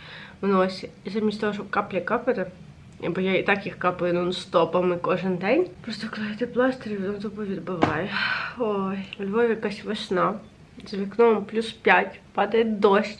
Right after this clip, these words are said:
снігу нема. Ми з Максимком вдома. А, так і плануємо бути вдома. Все, все, я виключаюсь. У мене вже сил нема. Поки я вам тут сижу, відео монтую.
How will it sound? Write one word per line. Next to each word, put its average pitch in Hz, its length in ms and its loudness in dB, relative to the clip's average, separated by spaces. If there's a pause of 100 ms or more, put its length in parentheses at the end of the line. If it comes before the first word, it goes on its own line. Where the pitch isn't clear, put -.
(120)
снігу 208 300 4
нема. 214 560 4 (200)
Ми 226 100 -2
з 226 40 -2
Максимком 214 560 0
вдома. 208 440 2 (2250)
А, - 40 -12 (460)
так 220 200 -12
і - 20 -6
плануємо - 600 -8
бути - 180 -14
вдома. - 400 -10 (2000)
Все, - 240 -14 (120)
все, - 240 -12 (220)
я 226 100 2
виключаюсь. 220 840 -4 (440)
У 208 60 0
мене 202 240 0
вже 196 120 -6
сил 214 240 -6 (100)
нема. 202 260 -6 (240)
Поки - 280 -4
я 208 160 4
вам 208 240 4
тут - 220 -14
сижу, 208 260 -4
відео 233 380 2
монтую. 294 640 6